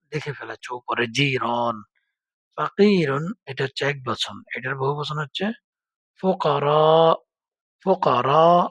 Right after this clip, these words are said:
মানে হচ্ছে কি? অনেক দরিদ্র। আর ফাকিরুন হচ্ছে একজন দরিদ্র। আল মুশতারিনা, আল মুশতারিনা মানে হচ্ছে অনেকজন ক্রেতা, আর শুধু আল মুশতারি হচ্ছে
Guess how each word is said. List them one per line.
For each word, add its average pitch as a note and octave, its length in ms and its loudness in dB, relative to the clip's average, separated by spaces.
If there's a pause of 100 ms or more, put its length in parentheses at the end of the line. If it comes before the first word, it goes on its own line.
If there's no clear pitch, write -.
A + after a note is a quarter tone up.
(140)
মানে C3+ 200 -4
হচ্ছে C3 280 -4
কি? F#3 200 -2 (680)
অনেক E3+ 440 2
দরিদ্র। A2 460 0 (200)
আর - 100 -12
ফাকিরুন E3 500 -2
হচ্ছে D#3+ 200 0
একজন C3+ 520 -2
দরিদ্র। A2 460 -12 (840)
আল E3 200 2
মুশতারিনা, D#3+ 1200 0 (760)
আল C#3 220 -6
মুশতারিনা D3 1200 -2 (600)
মানে C3 180 -6
হচ্ছে C3+ 280 -6
অনেকজন C#3 840 -4
ক্রেতা, B2 440 -4 (560)
আর A2 200 -2
শুধু C#3 440 -2 (140)
আল F#3 240 -4
মুশতারি E3+ 1120 0
হচ্ছে F#3 400 -4